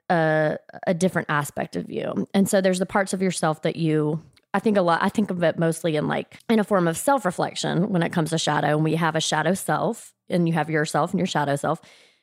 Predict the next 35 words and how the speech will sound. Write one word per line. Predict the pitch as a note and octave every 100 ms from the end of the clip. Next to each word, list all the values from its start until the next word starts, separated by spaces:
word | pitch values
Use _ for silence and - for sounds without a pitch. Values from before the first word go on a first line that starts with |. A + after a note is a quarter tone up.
| _
And | G3+ G#3
I |
think | G#3 G#3+ G#3+
of | F#3+
it | F#3
as | F3+
sort | E3 F#3+ F3
of, | E3 D#3 -
you | F#3+
know, | E3 D#3
again, | F#3 G3+ A3 G3+
like, | E3
touching | F3 F#3 F3
on | D#3+
the | D#3
things | D#3+ D3+
you | D#3+
said, | - B3 A3+
like, | G3 E3+
not | F3 -
your | E3
most | D#3 D3
positive | - E3 D#3 D3+
traits | - F#3+ E3+ -
or | - -
aspects, | A#3 - E3 D3 -
but | F3 D#3+
how, | E3 D3+ D3+
like, | E3 E3+
somewhat | - E3+ D#3 -
that | E3 -
follows | A#3+ A#3+ F#3 D#3+
us. | D3+ D#3 - - - _ _
And | G3 F#3+
then | F3+ F3 F3